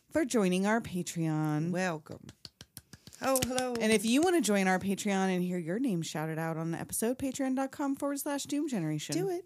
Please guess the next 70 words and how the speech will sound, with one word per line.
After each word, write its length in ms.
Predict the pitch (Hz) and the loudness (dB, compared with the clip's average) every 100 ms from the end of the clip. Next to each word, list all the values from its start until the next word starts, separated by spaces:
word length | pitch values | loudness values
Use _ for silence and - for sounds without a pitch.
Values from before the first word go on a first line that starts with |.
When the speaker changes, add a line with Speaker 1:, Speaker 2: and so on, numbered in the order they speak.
| _ | _
Speaker 1:
That's 180 | - 220 | -6 -2
not 160 | 247 240 | 0 2
all 100 | 233 | 2
you 120 | 233 | 2
get. 260 | 240 254 - | 2 0 0
Go 140 | 202 | 0
look. 300 | 226 226 - - _ | 2 0 -2 -20 _
You 80 | 196 | 2
get 100 | 208 | 4
lots 200 | 226 233 | 4 2
of 40 | - | 0
things. 280 | 160 139 156 | -4 -4 2
Speaker 2:
<laughs> 40 | |
Go 120 | 269 | 4
look. 240 | 294 320 233 - - - | 8 8 8 -2 -20 -20
Go 180 | - 320 | -6 0
Speaker 1:
I 80 | 403 | 4
Speaker 2:
look. 100 | 339 | 8
Speaker 1:
keep 140 | 349 | 8
the 60 | 262 | 6
Speaker 2:
It's 100 | 233 | 6
all 100 | 294 | 6
Speaker 1:
doom 80 | 285 | 8
biz 100 | 294 | 8
Speaker 2:
kinds 100 | 285 | 6
Speaker 1:
at 40 | 269 | 6
Speaker 2:
of 40 | |
Speaker 1:
the 60 | 247 | 6
Speaker 2:
shit. 120 | 208 | 8
Speaker 1:
end 220 | 254 247 | 6 8
now. 220 | 190 160 | 8 8
I'm 80 | 156 | 4
trying 220 | - 220 | 6 6
Speaker 2:
Yeah. 60 | 202 | 8
Speaker 1:
not 140 | 208 | 6
to 80 | 196 | 4
spend 260 | - 214 233 | 2 4 4
too 100 | 175 | 4
Speaker 2:
Yeah. 40 | |
Speaker 1:
much 140 | 190 | 2
time 200 | - 180 | -2 -4
on 140 | 151 139 | -2 -4
this. 220 | 131 - | -6 -8
Speaker 2:
Quick, 280 | - 285 214 | -2 2 2
Speaker 1:
Because 140 | - 196 | 2 0
Speaker 2:
it's 60 | |
Speaker 1:
we 60 | 285 | 4
Speaker 2:
quick. 200 | 262 339 | 6 8
Speaker 1:
gotta 100 | 349 | 6
Speaker 2:
We 80 | 240 | 4
Speaker 1:
talk. 80 | |
Speaker 2:
welcome 320 | 262 285 294 247 | 6 6 4 0
the 80 | |
patron. 440 | 240 233 220 - 160 | -2 -2 -2 -4 -4
We 80 | 180 | -2
welcome 460 | 196 269 262 233 190 | 4 2 2 -2 -2
the 60 | |
patron. 460 | 180 180 170 - 151 | -4 -6 -6 -6 -6
We 80 | 175 | -2
welcome. 380 | 220 208 156 | -2 -2 -2
All 180 | 185 240 | 2 2
are 60 | 208 | 2
welcome. 400 | 160 139 - - _ | 0 -2 -8 -20 _
Speaker 1:
But 100 | 220 | 0
I 100 | 233 | 4
know 300 | 240 240 262 | 4 6 6
he 240 | 269 - 269 | 6 4 0
wants 300 | 254 220 - | 2 2 2
to 80 | 202 | -2
hear 460 | 214 180 170 170 | 0 2 2 -2